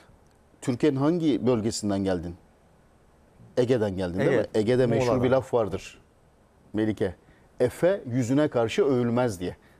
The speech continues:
Speaker 1: Sen programda yokken biz öv-, överiz bunları, söyleriz de şimdi yüzüne karşı da öveceğim. Geçenlerde aradım, bana bir şey öğretti mesela.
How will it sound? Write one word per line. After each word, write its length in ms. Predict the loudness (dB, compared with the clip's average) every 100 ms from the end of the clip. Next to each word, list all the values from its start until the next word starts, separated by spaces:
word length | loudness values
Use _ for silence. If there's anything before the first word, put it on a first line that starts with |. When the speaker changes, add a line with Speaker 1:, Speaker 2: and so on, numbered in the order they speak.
| -8
Speaker 1:
Sen 200 | -4 -4
programda 480 | -2 0 0 2 2
yokken 320 | 0 0 -2
biz 140 | -2
öv-, 340 | 0 2 2 2
överiz 360 | 4 4 0
bunları, 220 | -2 -2 0
söyleriz 380 | 2 2 2
de 120 | 0 -2 -4
şimdi 240 | -4 0 2
yüzüne 320 | 2 2 2
karşı 300 | 2 0 -2
da 60 |
öveceğim. 300 | -2 -2 -4 -8 _ -20 -20 _
Geçenlerde 580 | -6 -2 0 2 2 2
aradım, 300 | 2 2 0
bana 180 | 0 0
bir 60 | -2
şey 200 | 0 2
öğretti 400 | 2 0 -4 -12
mesela. 340 | -12 -12 -14